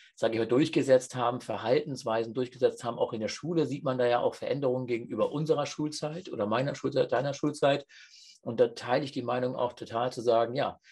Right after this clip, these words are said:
von dieses total gesteuerte, du musst das und jenes machen, du musst fragen, du musst hier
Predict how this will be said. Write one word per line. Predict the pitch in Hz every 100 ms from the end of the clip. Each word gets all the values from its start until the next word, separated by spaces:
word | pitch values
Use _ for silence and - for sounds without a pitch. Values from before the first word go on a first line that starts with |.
| - -
von | 117 117
dieses | 127 131 -
total | 110 - 131 165
gesteuerte, | 139 - 127 151 170 170 180
du | 135
musst | 120 120 -
das | 120 127
und |
jenes | 120 117 110
machen, | 151 143
du |
musst | 120 -
fragen, | 131 139 147
du | 127
musst | 120 -
hier | 147 160